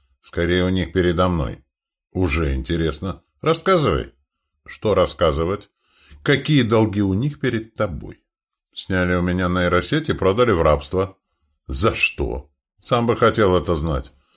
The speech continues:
Судья сказал, что виновен, и все на этом. Ты с недавней высадки? Да, только я не наемник. А что?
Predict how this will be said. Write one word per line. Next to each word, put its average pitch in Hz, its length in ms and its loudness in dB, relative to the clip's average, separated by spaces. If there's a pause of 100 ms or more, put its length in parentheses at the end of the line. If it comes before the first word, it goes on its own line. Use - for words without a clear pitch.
(340)
Судья 151 380 4
сказал, 127 380 2
что - 160 0
виновен, 107 560 2
и 69 40 -2
все 92 240 0
на 90 200 2
этом. 82 360 -4 (480)
Ты 87 240 -4
с 71 120 -10
недавней 101 480 2
высадки? 110 680 -4 (400)
Да, 101 220 4
только 90 320 0
я 95 120 4
не 98 140 0
наемник. 92 680 0
А 71 120 -8
что? 95 600 -2